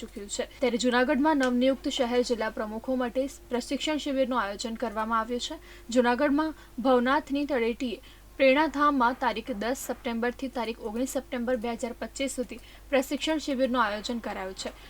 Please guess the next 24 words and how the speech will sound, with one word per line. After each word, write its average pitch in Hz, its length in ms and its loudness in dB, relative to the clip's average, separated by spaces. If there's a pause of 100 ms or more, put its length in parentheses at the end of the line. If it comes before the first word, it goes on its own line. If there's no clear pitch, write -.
(140)
પ્રશિક્ષણ 285 540 0
શિબિરના 285 420 2
પ્રારંભે 233 500 4 (240)
કોંગ્રેસના 285 600 0
રાષ્ટ્રીય 240 420 0
અધ્યક્ષ 240 340 -4
મલ્લિકાર્જુન 226 640 -4
ખડગે 220 260 -6 (300)
જૂનાગઢ 247 480 2
ખાતે 277 280 -2
પહોંચ્યા 214 400 -10
હતા, - 240 -14 (300)
તો 254 80 -2
બીજી 254 240 0
તરફ 311 260 0
તારીખ 277 340 0
બાર 220 220 4
અને 277 100 2
સત્તર 254 380 -4
સપ્ટેમ્બરે 220 580 -6
રાહુલ 240 320 -2
ગાંધી 220 300 -4
પણ - 180 -10 (160)
પ્રશિક્ષણ 269 500 -4